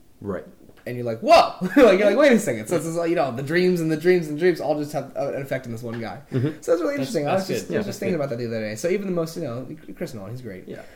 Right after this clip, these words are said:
Speaker 1: I think that's the interesting thing is, um, Interstellar, I'm not,
Speaker 2: Uh,
Speaker 1: I'm not sure.
Speaker 2: I have not seen Interstellar.
Speaker 1: Really?
Speaker 3: Ooh.
Speaker 1: Really?
Speaker 2: I've
Speaker 1: I'm
Speaker 2: not
Speaker 1: not
Speaker 2: seen
Speaker 1: sure
Speaker 2: it.
Speaker 1: how, um, it's generally received.
Speaker 2: Mm-hmm.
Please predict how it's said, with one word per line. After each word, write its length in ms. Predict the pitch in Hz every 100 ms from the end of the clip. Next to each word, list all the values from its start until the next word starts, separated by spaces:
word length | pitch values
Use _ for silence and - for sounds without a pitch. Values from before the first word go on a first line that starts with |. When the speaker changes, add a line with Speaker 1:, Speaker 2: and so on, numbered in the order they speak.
| -
Speaker 1:
I 80 | -
think 160 | 214 196
that's 160 | 196
the 60 | 160
interesting 380 | 131 135 - 110
thing 260 | - 110 107
is, 320 | 92 - - - - - -
um, 320 | 98 90 95
Interstellar, 720 | 131 135 131 139 135 120 101
I'm 100 | 117
not, 120 | 127
Speaker 2:
Uh, 160 | 110 104
Speaker 1:
I'm 80 | 113
not 120 | 165
sure. 160 | - 202
Speaker 2:
I 40 |
have 100 | 160
not 280 | 151 151 -
seen 100 | 143
Interstellar. 380 | 143 117 92 104 180
Speaker 1:
Really? 300 | 269 202 104
Speaker 3:
Ooh. 560 | 170 170 165 143 131 196
Speaker 1:
Really? 240 | 254 113 -
Speaker 2:
I've 200 | - 98
Speaker 1:
I'm 100 | 139
Speaker 2:
not 80 | 175
Speaker 1:
not 60 | 226
Speaker 2:
seen 80 | -
Speaker 1:
sure 100 | 254
Speaker 2:
it. 40 |
Speaker 1:
how, 640 | 185 151 147 147 143 135 - - - _ - -
um, 640 | 120 113 104 98 98 - - _ - _ - -
it's 200 | 131 123
generally 460 | - 123 139 135 135
received. 600 | 123 - 143 165 - -
Speaker 2:
Mm-hmm. 260 | 151 170